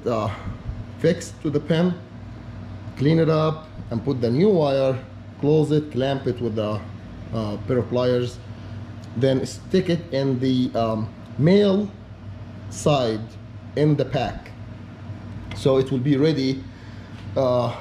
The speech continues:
to run. And what's our plan is, once we feed this pin,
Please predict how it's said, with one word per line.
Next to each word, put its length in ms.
to 100
run. 560
And 240
what's 360
our 220
plan 440
is, 680
once 320
we 160
feed 580
this 220
pin, 580